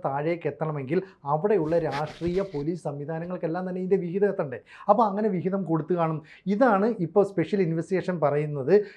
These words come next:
ഈ ഉണ്ണികൃഷ്ണൻ പോറ്റി ഗോവർദ്ധനുമായിട്ട് ചേർന്ന് ഇങ്ങനെ ഒരു കച്ചവടം നടത്താനായിട്ട് പദ്ധതി ഇട്ടു. ഇത് കൃത്യമായിട്ട് ഗോവർദ്ധൻ്റെ മൊഴിയിൽ നിന്ന് ഞങ്ങൾക്ക് കിട്ടി. ചിലപ്പോൾ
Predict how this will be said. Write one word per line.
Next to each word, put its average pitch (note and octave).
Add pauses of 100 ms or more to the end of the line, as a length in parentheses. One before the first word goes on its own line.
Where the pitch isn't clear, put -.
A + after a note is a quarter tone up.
(140)
ഈ G#3 (120)
ഉണ്ണികൃഷ്ണൻ G#3+
പോറ്റി D3 (160)
ഗോവർദ്ധനുമായിട്ട് E3
ചേർന്ന് C#3+
ഇങ്ങനെ D#3+
ഒരു D3+
കച്ചവടം D3
നടത്താനായിട്ട് C#3
പദ്ധതി E3
ഇട്ടു. B2+ (300)
ഇത് G3
കൃത്യമായിട്ട് D#3 (120)
ഗോവർദ്ധൻ്റെ F3
മൊഴിയിൽ C#3+
നിന്ന് C#3+
ഞങ്ങൾക്ക് E3+
കിട്ടി. C#3 (280)
ചിലപ്പോൾ D3+